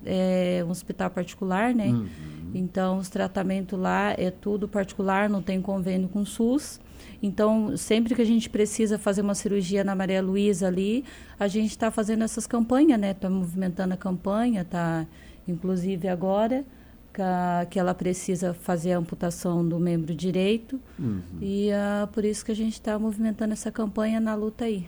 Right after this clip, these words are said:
Speaker 1: Mas
Speaker 2: O
Speaker 1: eu
Speaker 2: valor
Speaker 1: creio
Speaker 2: s-, está fixado em sessenta e três mil reais, é isso,
Speaker 1: Sessenta e três mil reais,
Speaker 2: né?
Speaker 1: isso. Mas nisso já tá incluso daí a prótese que ela vai usar.
Speaker 2: A prótese também,
Speaker 1: Isso,
Speaker 2: né?
Speaker 1: já tá inclusa a prótese ali,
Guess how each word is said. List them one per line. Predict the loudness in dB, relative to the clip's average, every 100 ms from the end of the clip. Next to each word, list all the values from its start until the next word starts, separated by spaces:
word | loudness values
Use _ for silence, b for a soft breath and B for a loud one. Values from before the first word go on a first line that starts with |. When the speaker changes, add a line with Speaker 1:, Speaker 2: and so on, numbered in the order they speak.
| -8
Speaker 1:
Mas | -4 2
Speaker 2:
O |
Speaker 1:
eu | 4
Speaker 2:
valor | 6 8 8 8
Speaker 1:
creio |
Speaker 2:
s-, | 2 -6
está | -6 -2 -2
fixado | -2 -4 0 2
em | 0
sessenta | 0 2 4 4
e |
três | 2 2 2
mil | 4
reais, | 6 8
é |
isso, | 6
Speaker 1:
Sessenta | 6 4
e |
três | 6 4 6
mil | 4 4
reais, | 4 2 2
Speaker 2:
né? | 2
Speaker 1:
isso. | 2 2 0
Mas | 2 2
nisso | 4 2 2 0
já | 0 2
tá | 2
incluso | 2 0 2 2 2 0
daí | 2 2
a | 2
prótese | 2 2 2 0
que | 0
ela | 2
vai | 2 2
usar. | 2 2 2 0 -2
Speaker 2:
A | -4
prótese | 2 2 2 2
também, | 2 4 6 4
Speaker 1:
Isso, | 2
Speaker 2:
né? | -2
Speaker 1:
já | -2
tá | 0 0
inclusa | 0 0 0 0
a |
prótese | 0 0 2 0 0
ali, | 2 2